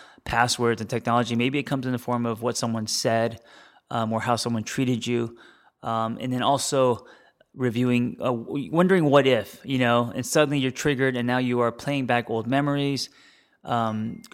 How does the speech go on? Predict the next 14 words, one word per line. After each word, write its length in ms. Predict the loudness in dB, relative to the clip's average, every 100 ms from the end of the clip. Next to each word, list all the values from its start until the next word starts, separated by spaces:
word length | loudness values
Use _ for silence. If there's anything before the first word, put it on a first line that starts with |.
| -18
s-, 720 | -18 -8 -4 -4 -4 -8 -4
kind 140 | 2 2
of 80 |
sinking 460 | 2 0 2 2 0
in 180 | 0 2
your 180 | 4 6
own 260 | 4 6
mental 320 | 2 2 0 -6
quicksand, 640 | -2 -2 -2 -2 -2 -2
right? 300 | -2 -2 -4 _ _ _ _ _ _ _ _ _ _ _ _ _ _ _ _ _ _ _
And 120 | 0
as 160 | 2 6
that 140 | 6
happens, 720 | 8 6 6 6 2 2 -4